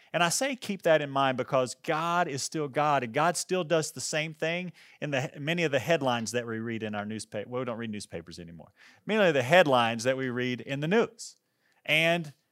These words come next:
in, um, he does the same thing, both judgment and deliverance in the crevices of our own souls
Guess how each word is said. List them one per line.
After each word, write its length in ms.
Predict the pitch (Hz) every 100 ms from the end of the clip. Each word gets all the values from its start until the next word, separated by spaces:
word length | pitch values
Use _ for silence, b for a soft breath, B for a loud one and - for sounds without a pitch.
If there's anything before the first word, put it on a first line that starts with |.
| _ _ _
in, 500 | 143 147 147 147 131 -
um, 460 | 127 120 117 117 - -
he 100 | 147
does 220 | 147 156
the 100 | 143
same 280 | 123 151 151
thing, 320 | 139 151 127
both 360 | 110 120 113 113
judgment 720 | 95 139 139 - 113 104 - _ _ -
and 520 | 135 143 147 143 127 _ _
deliverance 680 | 127 123 143 110 107 104 - _ _
in 100 | 120
the 60 | 110
crevices 580 | - 139 127 120 117 104
of 100 | 113
our 200 | 107 101
own 260 | 113 107
souls 680 | 95 - 135 95 - - -